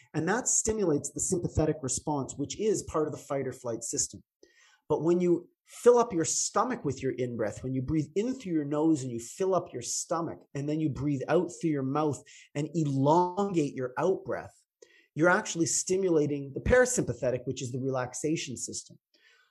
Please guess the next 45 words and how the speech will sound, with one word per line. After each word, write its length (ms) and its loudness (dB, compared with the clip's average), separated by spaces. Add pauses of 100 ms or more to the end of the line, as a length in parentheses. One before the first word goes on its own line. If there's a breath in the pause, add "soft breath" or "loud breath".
So 220 6
if 140 2
you 120 4
can 140 -4
take 220 2
a 60 2
few 300 -2
breaths 440 2
in 240 0
through 160 -4
your 160 0
nose 380 0
for 160 -8
four 280 -2
or 40 2
five 280 0
seconds, 640 -4
out 360 0 (100)
through 100 -2
your 120 0
mouth 380 0
for 140 -6
maybe 180 -2
five 460 0
to 180 -8
eight 240 -2
seconds, 600 -10 (480)
you're 160 6
now 200 2
stimulating 800 0
the 120 -4
relaxation 920 2
response. 560 -10 (380)
And 100 -2
so 100 4
anytime 420 4
you 100 2
want 260 0
to 60 0
make 200 0
a 60 0
decision 560 -4
and 160 -6
you're 100 -2
just 380 -2